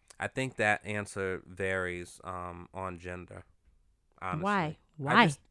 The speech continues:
Speaker 1: I just think it does.
Speaker 2: So again, so if that was your thing,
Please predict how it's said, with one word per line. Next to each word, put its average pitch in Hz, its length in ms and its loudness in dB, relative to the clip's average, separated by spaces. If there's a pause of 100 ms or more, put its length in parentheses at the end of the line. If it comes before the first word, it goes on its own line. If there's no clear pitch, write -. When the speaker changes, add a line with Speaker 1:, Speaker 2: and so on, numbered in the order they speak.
(160)
Speaker 1:
I 113 100 2
just 131 200 -10
think 147 160 -4
it 143 100 -6
does. 143 340 -8 (460)
Speaker 2:
So 247 220 10
again, 190 420 4 (100)
so 233 140 8
if 196 220 4
that 214 240 8
was 262 180 2
your 202 160 2
thing, 196 460 -2